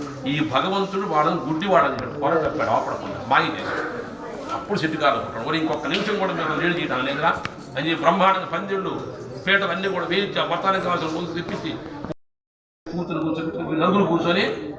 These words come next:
ఈ యొక్క వ్రతాన్ని శ్రద్ధ భక్తితోటి బ్రహ్మాండంగా చేశారు. చేసి ఐదు నెలలకు శెట్టి గారు ఏం చేస్తున్నాడు, ప్రతి పౌర్ణమి నాడు నెలకు ఒకసారి పౌర్ణమి అట్ట వంద సంవత్సరాలు చేసి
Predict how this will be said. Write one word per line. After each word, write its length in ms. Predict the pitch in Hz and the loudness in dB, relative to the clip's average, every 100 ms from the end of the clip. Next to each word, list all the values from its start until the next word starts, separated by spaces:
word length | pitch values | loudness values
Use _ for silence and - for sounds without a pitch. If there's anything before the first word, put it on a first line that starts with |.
| 196 | 0
ఈ 120 | 233 | 2
యొక్క 220 | 233 233 | 2 0
వ్రతాన్ని 560 | 190 185 - 208 202 180 | -2 -2 0 0 0 2
శ్రద్ధ 520 | 214 226 226 214 190 | 2 4 4 4 4
భక్తితోటి 460 | 180 190 170 165 202 233 - - - - - 110 | 0 0 0 2 2 2 -2 -8 -12 -10 -10 -4
బ్రహ్మాండంగా 640 | 127 135 131 147 151 151 | -4 0 -2 -2 -6 -8
చేశారు. 240 | - - - - - - - 127 | -10 -14 -14 -16 -16 -14 -10 -8
చేసి 360 | - 208 269 - - - 135 | -4 -2 -2 -4 -10 -2 2
ఐదు 240 | 156 156 | 4 4
నెలలకు 300 | 170 190 170 | 4 4 2
శెట్టి 180 | 160 180 | -2 0
గారు 140 | 190 | 2
ఏం 160 | 202 240 | 2 4
చేస్తున్నాడు, 720 | 226 202 175 156 156 - - | 4 6 4 4 0 -6 2
ప్రతి 240 | 202 214 247 | 6 6 4
పౌర్ణమి 600 | - 226 269 262 247 233 | 4 6 6 4 4 4
నాడు 400 | 202 180 165 190 185 147 - 143 | 4 4 2 4 4 4 2 -2
నెలకు 280 | 143 160 135 | 2 4 2
ఒకసారి 260 | 120 120 110 | 0 0 0
పౌర్ణమి 360 | 104 101 95 104 - - - - - - | -4 -6 -6 -8 -8 -8 -10 -8 -8 0
అట్ట 240 | 139 151 - | 0 4 4
వంద 380 | - 139 143 131 | 4 2 0 -2
సంవత్సరాలు 720 | 139 165 - - - - - - - - - - - - - - - - - 135 | -4 -4 -4 -6 -8 -10 -10 -10 -12 -12 -14 -14 -14 -14 -14 -16 -16 -18 -12 -6
చేసి 200 | 156 | -2